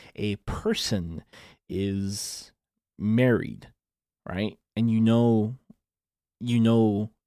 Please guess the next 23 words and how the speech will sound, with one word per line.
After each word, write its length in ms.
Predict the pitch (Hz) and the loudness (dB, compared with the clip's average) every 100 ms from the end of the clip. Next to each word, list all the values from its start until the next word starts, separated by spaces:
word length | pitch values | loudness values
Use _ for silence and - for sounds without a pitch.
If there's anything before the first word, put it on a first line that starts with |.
| _ | _
the 80 | 110 | -4
spouse 640 | - - 98 85 104 - | -4 -6 -8 -4 -4 -4
and, 160 | 98 101 - - - _ | -6 -6 -10 -20 -20 _
you 100 | 101 | -6
know, 80 | 90 | -6
your 220 | 92 104 | -4 -4
f-, 220 | 98 - _ | -4 -14 _
your 160 | 113 | -6
family 380 | 110 110 107 107 | -4 -2 0 0
friends 280 | - 101 98 | 0 -4 -4
with 120 | 95 | -8
this 140 | 110 - | -10 -8
person, 360 | 95 - 160 | -10 -8 -4
like, 260 | 156 160 - | -2 -2 -2
yeah, 300 | 403 - - - | -4 -4 -10 -12
you 120 | 95 | -8
know, 300 | 98 92 - - _ _ _ _ _ 123 | -6 -6 -8 -14 _ _ _ _ _ 0
e-, 140 | 139 | 4
especially 440 | 139 131 214 254 226 | 4 2 0 2 2
if 80 | 127 | 2
they 60 | |
have 160 | 123 113 | 0 0
a, 160 | 110 | -6